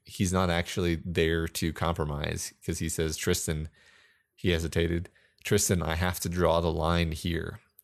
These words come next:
Tap out, give, accept my terms, or I'm going to reach out to Nate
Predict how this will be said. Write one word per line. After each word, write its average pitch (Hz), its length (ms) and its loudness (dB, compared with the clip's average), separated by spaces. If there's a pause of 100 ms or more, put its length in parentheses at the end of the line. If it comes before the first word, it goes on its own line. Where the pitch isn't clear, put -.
(140)
Tap 98 340 -2
out, 87 380 0 (440)
give, 98 560 4 (320)
accept - 460 2
my 87 120 2
terms, 92 640 -2 (500)
or 92 300 6
I'm 82 100 0
going 90 220 4
to 90 80 0
reach 90 220 2
out 87 180 2
to 92 80 -2
Nate 87 440 2